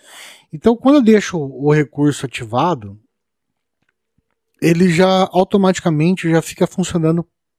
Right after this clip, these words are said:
pra essa câmera. E vamos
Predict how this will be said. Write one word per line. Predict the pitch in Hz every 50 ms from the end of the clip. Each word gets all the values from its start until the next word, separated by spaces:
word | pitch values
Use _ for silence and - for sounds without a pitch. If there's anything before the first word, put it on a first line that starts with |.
| _ _
pra | - 170 175 170
essa | 170 180 185 - - 196
câmera. | - - - 147 131 120 110 101 101 - _ _ _ _ _ _ _ _ _ _ _ _ _ _ _ _ _ _ _ _ _ _ _ _ _ -
E | 196 180 185 190 196 196 196 196 196 196 - - _ _ _ _ _ _ _ _ _ _ _ _ _ _ -
vamos | 151 147 196 220 240 247 247 240 226 208 185 165 143 127 - - - - -